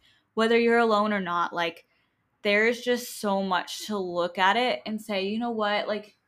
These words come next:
it might be a little bit hard to do this by myself, but there are such beautiful things in it that you can really take from," you know? Um, my second tip is to find a good balance that works for you. Um, and this goes back to, like, the alone, doing things alone too.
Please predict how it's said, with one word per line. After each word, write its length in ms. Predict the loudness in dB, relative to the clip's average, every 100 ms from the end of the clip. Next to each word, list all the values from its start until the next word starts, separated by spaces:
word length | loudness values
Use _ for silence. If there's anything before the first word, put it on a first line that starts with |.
| _ _ _ _ _ 0
it 180 | 0
might 280 | 4 2 2
be 140 | 2 2
a 60 |
little 200 | 4 2
bit 160 | 2 -2
hard 340 | 0 0 0
to 80 | -2
do 140 | 0 0
this 140 | 0
by 180 | 0 2
myself, 680 | 2 0 4 4 4 0 -12 _ _ _ -6
but 140 | -2
there 180 | 2 2
are 40 |
such 320 | 2 -4 -4
beautiful 460 | -4 -2 -2 -4 -8
things 400 | -6 -6 -6 -10 -10
in 140 | -8
it 200 | -8 -4
that 280 | 2 4 2
you 100 | -4
can 200 | -6 -6 -4
really 300 | -4 -4 -6
take 300 | -6 -8 -6
from," 280 | -8 -6
you 80 | -2
know? 280 | 2 2 0 -8 _ _ _ _ _ _ _ -2
Um, 440 | 2 4 4 0 -6 -20 -20 -20 -20 -4
my 120 | 2 6
second 360 | 8 6 4
tip 300 | 2 2 2 4
is 160 | 4
to 120 | 6 4
find 240 | 4 4
a 40 |
good 180 | 4 4
balance 340 | 4 2 2 2
that 140 | 2
works 200 | 2 -2
for 180 | -4 -2
you. 340 | 0 0 -2 -6 -16 _ _ -2
Um, 320 | 2 2 0
and 140 | 0 -2
this 100 | 0
goes 240 | -2 0
back 240 | 2 2 2
to, 100 | -4
like, 160 | -4
the 80 | 0
alone, 580 | 0 2 0 -2 -4 -4
doing 220 | -2 -2
things 180 | -2 -2
alone 280 | 0 0 -2
too. 380 | 2 2 2